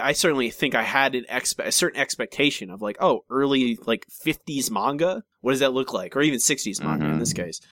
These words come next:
Speaker 1: I'm like, "What does that look like?" I, I imagine it's simpler. And in a certain way, it is simple. I mean, that, I, I think it is simple only in that it, the characters are kind of designed simply. You know, they're not
Speaker 2: Mm-hmm.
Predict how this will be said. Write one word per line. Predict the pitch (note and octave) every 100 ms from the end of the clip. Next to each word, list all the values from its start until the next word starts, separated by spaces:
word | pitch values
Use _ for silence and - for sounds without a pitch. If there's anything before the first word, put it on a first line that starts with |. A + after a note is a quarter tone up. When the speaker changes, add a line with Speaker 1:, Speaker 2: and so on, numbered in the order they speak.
| -
Speaker 1:
I'm | A#2 B2+
like, | A#2+
"What | D#3+
does | E3
that | D#3
look | G#2+ B2 G#2+
like?" | F2+ -
I, | A2 A2 -
I |
imagine | A#2+ C3+ C3+ B2
it's | A2+ G#2+ - - - G2+ A#2
simpler. | - D3+ G2+ G#2
And | B2
in | C#3+ D#3+
a | C#3
certain | - F#3
way, | D3 B2+
it | C3 A#2+
is | A#2
simple. | - - G#3+ - E2 - _ -
I |
mean, | A2 G#2+
that, | C3 C3+ -
I, | A#2 -
I | A#2+ A#2
think | C#3 A#2
it | A#2 - _
is | B2 A2
simple | - C3 A#2
only | B2+ A#2+ A#2
in | A2+ A#2 A2
that | A2 G#2+ _ _ _
it, | G2+ -
the | A#2
characters | - - D3 B2 - - -
are | G2
kind | - G3+ G2 F#2+
of | F3 - - _
designed | C3 A2+ A#2 A#2+ A2+ F#2+ - -
simply. | - A2+ - - - -
You | A#2
know, | G#2
they're | G#2+ G#2+
not | A#2 A2+ -
Speaker 2:
Mm-hmm. | D2+ F#2+ E2